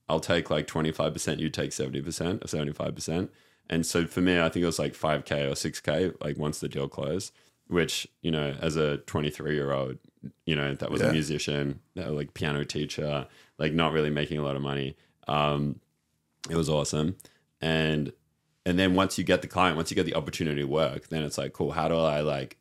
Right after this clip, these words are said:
Speaker 1: over deliver every single time?" So it's like, "This is what they paid for, but cool, I'm gonna build them a custom Facebook app. I'm gonna design, like, their cover page.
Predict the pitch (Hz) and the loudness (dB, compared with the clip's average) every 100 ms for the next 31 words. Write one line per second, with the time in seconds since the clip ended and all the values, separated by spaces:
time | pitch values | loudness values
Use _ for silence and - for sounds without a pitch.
0 | _ 87 90 78 78 73 76 73 67 76 | _ 0 2 2 0 0 0 0 0 -2
1 | 78 78 78 71 76 71 64 - - - | -2 -2 -4 -2 -4 -4 -6 -10 -20 -20
2 | - 92 78 71 90 90 85 76 73 76 | -4 0 2 2 0 2 0 0 -2 -2
3 | 76 - 80 76 80 - 87 78 85 80 | -2 0 0 0 -4 0 2 2 2 2
4 | 76 85 78 73 82 76 82 78 73 - | 2 2 2 0 0 0 -2 -2 -2 -4
5 | 73 73 65 69 82 80 82 76 80 76 | -4 -4 -6 -4 -2 0 -2 -2 0 2
6 | 73 78 73 73 71 80 73 - 78 73 | 2 2 0 -2 -2 -2 -2 0 -2 -2
7 | 76 69 69 | -2 0 -2